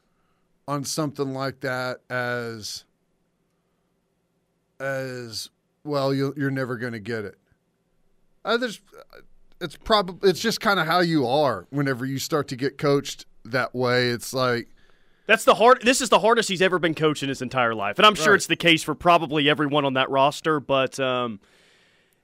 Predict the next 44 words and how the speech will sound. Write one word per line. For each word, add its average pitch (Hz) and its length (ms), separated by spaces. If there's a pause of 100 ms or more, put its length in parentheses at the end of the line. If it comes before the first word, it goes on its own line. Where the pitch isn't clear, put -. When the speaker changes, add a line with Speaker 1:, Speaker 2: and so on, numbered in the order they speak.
Speaker 2:
he, 220 220
Speaker 1:
Yeah. 220 80
Speaker 2:
he, 247 140
he's 226 220
just 233 160
gotta 220 180
know 202 140
that 175 120
that's 180 200
the 180 80
way 175 160
that 156 100
it 147 80
is, 147 200
man. 123 300 (560)
And 143 680
I, 143 240
I, 160 220
Brent 170 260
Venables 185 360
only 175 220
has 170 220
his 147 160
best 156 240
interest. 151 480 (160)
Uh, 143 180
uh, 151 40 (100)
you 143 160
know, 127 240
uh, 139 140 (520)
there's 156 180
no 160 100
doubt 147 200
about 113 220
that. 117 260 (200)
Speaker 1:
Well, 185 200
here's 240 280
the, 185 160
and, 165 180
and 160 180
this 220 160
is 185 180
where 165 480
inexperience 151 1040